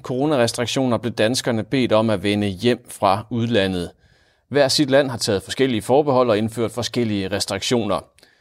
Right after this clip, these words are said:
Sverige er et af de lande, der har haft de mildeste restriktioner, og her kunne vi i Danmark dagligt høre om fyldte caféer og et livligt gadebillede, mens vi selv sad derhjemme i privaten.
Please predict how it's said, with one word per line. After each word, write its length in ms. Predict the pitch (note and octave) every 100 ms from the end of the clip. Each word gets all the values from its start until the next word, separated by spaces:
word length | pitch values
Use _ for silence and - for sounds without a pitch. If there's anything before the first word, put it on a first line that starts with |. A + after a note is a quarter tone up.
| _ _ -
Sverige 480 | - D3+ G3 G#2 F2
er 160 | G#2
et 200 | G#2+ B2
af 80 | A#2
de 120 | G#2
lande, 380 | A2+ G2 G#2 A#2
der 100 | A2+
har 100 | F#2+
haft 280 | F#2+ G#2+ -
de 80 | F#2
mildeste 460 | G2+ E3 A#3 -
restriktioner, 760 | A2+ G#2 - G2 - A#2+ G#2+ F#2 - _ _ _ -
og 100 | A2
her 260 | C#3+ G2+ G2
kunne 220 | - G#2
vi 120 | G2
i 20 |
Danmark 480 | F#2+ A2+ C#3+ A2 -
dagligt 360 | G#2+ F3 C#3 G#2
høre 180 | A#2+
om 160 | B2 F#2+
fyldte 440 | - G#3 - -
caféer 300 | G2 F#3+ F#3
og 140 | F#2+ F#2
et 100 | G2
livligt 340 | B2+ F3 A#2+
gadebillede, 600 | A#2+ D3+ D3 B2+ C#3 A#2+ - - -
mens 320 | B2+ B2+ -
vi 100 | C3
selv 280 | C3+ B2 G#2+
sad 300 | - A2+ G#2+ - -
derhjemme 340 | A2 F#2 G#2
i 120 | G#2 G2+
privaten. 600 | - G2 G2+ G2 G2